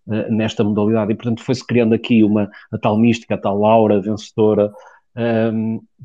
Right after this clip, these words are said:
que, que isso é muito importante, por exemplo, quando um atleta, eh, eh, estrangeiro, por exemplo, eh, pensa em assinar ou não pelo Sporting. E é óbvio que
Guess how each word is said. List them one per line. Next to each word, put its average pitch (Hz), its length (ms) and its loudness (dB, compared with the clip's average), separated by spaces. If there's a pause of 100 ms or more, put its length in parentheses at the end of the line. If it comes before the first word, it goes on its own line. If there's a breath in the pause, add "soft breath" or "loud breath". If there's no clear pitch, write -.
(160)
que, 123 680 -2
que 143 80 -2
isso 135 160 -6
é - 20 -4
muito 131 220 -4
importante, 139 400 -6
por 156 100 -6
exemplo, 151 240 -6
quando 127 220 -4
um 107 100 -4
atleta, 110 560 -8 (100)
eh, 98 1000 -10
eh, 87 60 -12
estrangeiro, 98 600 -6 (300)
por 80 120 -10
exemplo, 92 560 -12
eh, 95 720 -10 (140)
pensa 107 640 -2 (720)
em 110 180 -2
assinar 104 440 -4
ou 113 100 2
não 107 360 0
pelo 113 200 -14
Sporting. 113 520 -4
E 180 160 -8
é 185 100 -6
óbvio 104 500 -2
que 117 240 0